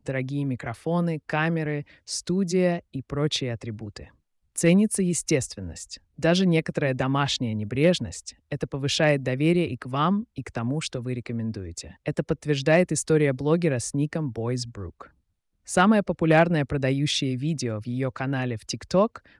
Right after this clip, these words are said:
было снято дома на смартфон и набрало четыре миллиона просмотров. А благодаря ста подобным видеороликам, выложенным в течение одного месяца,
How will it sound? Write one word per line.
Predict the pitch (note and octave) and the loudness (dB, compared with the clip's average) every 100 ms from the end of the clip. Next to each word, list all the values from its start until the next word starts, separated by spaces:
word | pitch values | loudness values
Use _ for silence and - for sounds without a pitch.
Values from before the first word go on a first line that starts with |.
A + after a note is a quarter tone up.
| - | -6
было | D3+ C#3+ | -2 -2
снято | - D3 C3+ | -2 -2 -2
дома | B2+ D3 E3 | -2 0 2
на | D3+ | 0
смартфон | C#3 C#3 A#2+ - D#3+ F3+ G3+ - | -2 -4 -6 -6 -2 0 0 -4
и | D#3 | -4
набрало | C3+ C#3 C#3 E3 F3+ - | -4 -2 0 2 0 -4
четыре | - - E3+ F#3 | -8 -4 0 2
миллиона | F#3+ C#3+ B2+ C3+ C3+ | 2 0 -2 -2 -4
просмотров. | A#2+ A2+ - E2 - D2+ _ _ | -6 -8 -8 -10 -12 -18 _ _
А | - | -8
благодаря | C3+ D3+ D3+ D#3+ F3 F#3+ | -2 0 4 6 6 4
ста | - - F#3 F3 | 2 0 2 4
подобным | C#3+ C3+ D#3 D3 C3 | 2 2 2 2 -2
видеороликам, | B2+ C#3+ C3+ C3 D#3 G3+ C#3 G2+ F#2+ F2+ | 0 -2 0 2 4 2 2 -4 -10 -8
выложенным | C3+ D3 C3 B2+ A#2 | -4 -2 -2 -2 -4
в | A2+ | -6
течение | C3 - C#3+ C#3 A#2 | -6 -2 -2 -2 -4
одного | A#2+ B2 A#2 | -4 -6 -2
месяца, | C#3 F#3+ C#3+ - G2 | 0 0 0 -8 -10